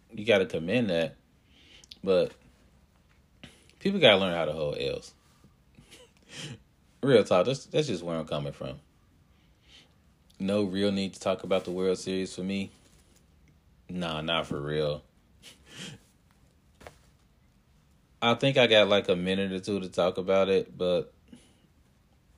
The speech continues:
I don't know. It's just a lot of factors that lead to me not wanting to watch the World Series. You got, you got Houston in it, and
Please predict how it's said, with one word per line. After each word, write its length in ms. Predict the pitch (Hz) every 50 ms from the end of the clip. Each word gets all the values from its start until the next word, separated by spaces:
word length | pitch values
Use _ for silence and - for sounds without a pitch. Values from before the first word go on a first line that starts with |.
| _ _ _ _ _ _ - - _ _ _ _ _ _ _ _ _ -
I 100 | 220 202
don't 120 | 151 110
know. 100 | 98 98
It's 220 | 113 - 170 180 -
just 180 | 220 208 -
a 40 | 135
lot 280 | 104 98 104 110 117 110
of 100 | 104 104
factors 440 | - 107 107 104 101 - 95 92 92
that 160 | 92 90 90
lead 260 | 92 95 95 92 -
to 100 | - 87
me 180 | 90 92 92 92
not 360 | 87 85 87 90 87 - 80
wanting 240 | 87 90 87 85 85
to 60 | 82
watch 300 | 82 82 82 82 82 -
the 80 | 82
World 300 | 82 80 78 78 78 73
Series. 460 | - - 65 67 67 69 - - - - _ _ - - - - _ -
You 120 | 107 110
got, 420 | 107 135 139 139 135 123 - - - - - - - - _ _ _ _ -
you 80 | 147
got 240 | 156 170 165 135 117
Houston 460 | - 104 92 98 101 - - 101 98
in 160 | 101 101 98 98
it, 260 | 98 98 87 - - _ _ _ _ _ _ _ _ _ _ _ _ _ _ _ _ _
and 600 | 95 101 101 98 95 92 90 90 87 87 90